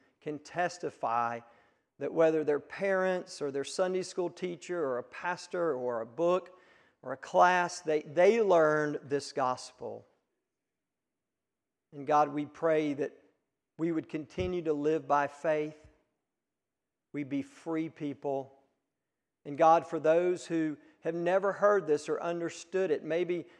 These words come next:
maybe they're offended or provoked, or maybe they,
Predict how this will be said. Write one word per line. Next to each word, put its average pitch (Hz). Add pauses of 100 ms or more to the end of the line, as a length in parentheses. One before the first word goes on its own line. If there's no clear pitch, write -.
maybe 214
they're 220
offended 214
or 170
provoked, 165
or 175
maybe 247 (380)
they, 190